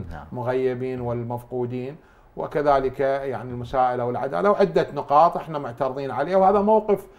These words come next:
Speaker 2: معلن سابقًا
Speaker 1: نعم.
Speaker 2: ومصر-، مصرح به الدكتور، وأيضًا نحن كمتحدثين صرحنا به في
Speaker 1: نعم.
Speaker 2: أكثر من مرة. إذن هو ماكو شيء جديد، لكن ال-،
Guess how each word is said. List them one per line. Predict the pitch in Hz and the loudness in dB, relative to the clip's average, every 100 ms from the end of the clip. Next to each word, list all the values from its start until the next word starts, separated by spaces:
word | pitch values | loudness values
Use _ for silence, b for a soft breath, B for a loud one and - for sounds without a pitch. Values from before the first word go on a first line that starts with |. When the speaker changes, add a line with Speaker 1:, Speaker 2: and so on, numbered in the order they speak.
| b b | b b
Speaker 2:
معلن | - 202 220 180 110 | 2 4 6 4 2
سابقًا | - 151 170 170 160 170 | 0 4 4 4 0 0
Speaker 1:
نعم. | 170 | 0
Speaker 2:
ومصر-، | 135 123 120 120 120 85 107 131 127 - 139 127 | -2 -2 -2 -2 -6 -10 -10 -10 -8 -2 -2 -2
مصرح | 127 - 160 165 143 | -4 0 2 0 -2
به | 160 | -6
الدكتور، | 147 143 151 156 | -6 -6 -4 0
وأيضًا | 135 170 196 190 | 2 6 6 6
نحن | 180 175 175 | 0 -2 -4
كمتحدثين | 165 165 156 143 147 151 147 156 | -4 -6 -4 -4 -6 -8 -8 -8
صرحنا | 131 139 147 - 147 | -4 -2 -4 -6 -6
به | 104 | -6
في | - 139 | -6 -6
Speaker 1:
نعم. | 151 | -6
Speaker 2:
أكثر | - 76 | -6 -10
من | 78 - | -10 -14
مرة. | - - b b b | -16 -16 b b b
إذن | - 170 | -2 4
هو | 190 | 6
ماكو | 202 226 202 | 6 4 4
شيء | 202 190 170 | 4 4 0
جديد، | 170 165 143 | 0 -2 2
لكن | 151 165 175 170 | 4 4 2 -4
ال-، | 165 160 | -2 -4